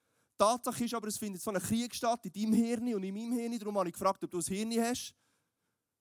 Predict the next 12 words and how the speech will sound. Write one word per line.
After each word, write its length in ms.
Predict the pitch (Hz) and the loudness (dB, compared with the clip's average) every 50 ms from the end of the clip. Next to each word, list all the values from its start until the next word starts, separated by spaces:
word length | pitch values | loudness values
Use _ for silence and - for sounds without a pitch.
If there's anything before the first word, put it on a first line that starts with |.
| _ _ _ | _ _ _
Zum 140 | - - 156 | -12 -6 -2
Glück 180 | 160 185 185 - | -2 -2 -2 0
hast 120 | 160 143 | -2 -2
du 40 | - | 0
ja 140 | 160 175 196 | 0 0 0
gesagt. 640 | 202 - - 214 208 214 233 - _ - - - - - - - - - _ _ _ _ _ _ _ _ _ _ _ _ _ _ _ _ _ _ _ _ _ _ _ _ _ _ _ _ _ _ _ _ | 0 -2 -2 0 0 0 0 -2 _ -12 -20 -20 -20 -20 -20 -20 -20 -20 _ _ _ _ _ _ _ _ _ _ _ _ _ _ _ _ _ _ _ _ _ _ _ _ _ _ _ _ _ _ _ _
Und 160 | - 160 165 196 | -12 -10 -8 -6
es 80 | 220 | -6
ist 100 | 226 202 | -6 -6
ein 80 | 190 180 | -6 -8
spiritueller 760 | - - - 180 180 180 - - 170 175 185 202 214 208 202 | -8 -8 -8 -8 -8 -8 -6 -2 2 2 4 4 2 0 -2
Krieg. 460 | 196 - - - 180 196 185 156 - | -2 -4 -6 -6 -6 -6 -6 -6 -8